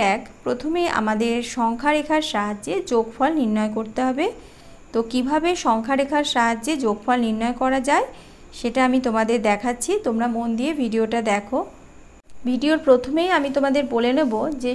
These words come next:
সংখ্যারেখা কী। সংখ্যারেখা হলো একটা রেখা, যেই রেখার ওপরে আমরা বিভিন্ন সংখ্যা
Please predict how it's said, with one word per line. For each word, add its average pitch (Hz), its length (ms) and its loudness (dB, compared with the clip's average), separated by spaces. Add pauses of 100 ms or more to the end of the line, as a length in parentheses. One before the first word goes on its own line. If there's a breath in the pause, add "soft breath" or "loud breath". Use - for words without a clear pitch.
সংখ্যারেখা 254 920 0
কী। 214 240 -6 (520 loud breath)
সংখ্যারেখা 269 880 0
হলো 254 280 2 (480 loud breath)
একটা 226 360 0
রেখা, 214 480 0 (560 loud breath)
যেই 277 300 0
রেখার 262 460 0
ওপরে 226 400 0 (460 loud breath)
আমরা 226 260 4
বিভিন্ন 262 400 0 (100)
সংখ্যা 233 540 2